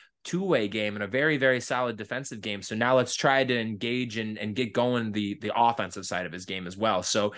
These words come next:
I think forty points is absolutely a, a fair marker to, to think of as, like,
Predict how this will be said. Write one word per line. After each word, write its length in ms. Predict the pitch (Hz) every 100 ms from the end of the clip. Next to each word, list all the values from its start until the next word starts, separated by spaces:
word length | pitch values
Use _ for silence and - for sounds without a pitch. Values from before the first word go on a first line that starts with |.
| - -
I 140 | 147
think 160 | 170 -
forty 260 | 160 156
points 360 | 139 143 135 131
is 120 | 110 -
absolutely 720 | 127 127 131 123 117 113 113
a, 180 | 107 -
a 140 | 107
fair 240 | - 113
marker 540 | 107 104 101 101 98 92
to, 360 | - 101 98 101
to 160 | - 101
think 220 | 107 104
of 100 | 101
as, 200 | 101 95
like, 200 | 98